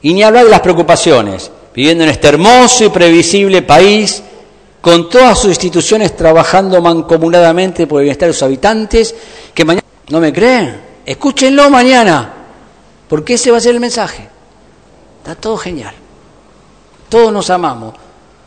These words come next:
Fotito, todos amigos. Y como siempre digo, en diez años hablamos.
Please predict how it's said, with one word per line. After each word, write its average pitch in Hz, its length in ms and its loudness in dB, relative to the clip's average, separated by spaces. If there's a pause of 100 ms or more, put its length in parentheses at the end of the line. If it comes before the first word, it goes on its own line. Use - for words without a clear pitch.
(240)
Fotito, 175 540 -4
todos 190 260 -8
amigos. 139 460 -10 (2500)
Y 120 60 -20
como 113 160 -4
siempre 123 280 -4
digo, 135 140 0
en 120 80 -2
diez 120 180 -4
años 120 200 -2
hablamos. 90 340 -6